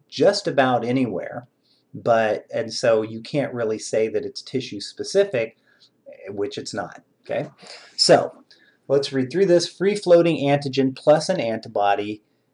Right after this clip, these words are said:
uh, co-, creates a circulating immune complex, and then that circu-, circulating immune complex sort of gets, in my head, this is the way it works, it gets sort of too big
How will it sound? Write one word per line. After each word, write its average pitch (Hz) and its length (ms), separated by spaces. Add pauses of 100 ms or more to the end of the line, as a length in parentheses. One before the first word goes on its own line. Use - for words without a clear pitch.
(160)
uh, 101 280
co-, 123 340
creates 131 400
a 107 120
circulating 131 720
immune 113 380
complex, 139 880 (240)
and 123 200
then 123 200
that 117 280
circu-, 131 500
circulating 123 560
immune 110 260
complex 123 600
sort 120 220
of 104 160
gets, - 400 (340)
in 143 220
my 156 180
head, 151 360
this 143 180
is 139 100
the 135 60
way 131 120
it 110 100
works, 117 260
it 143 100
gets 143 220
sort 127 220
of - 160
too 120 500 (480)
big 123 440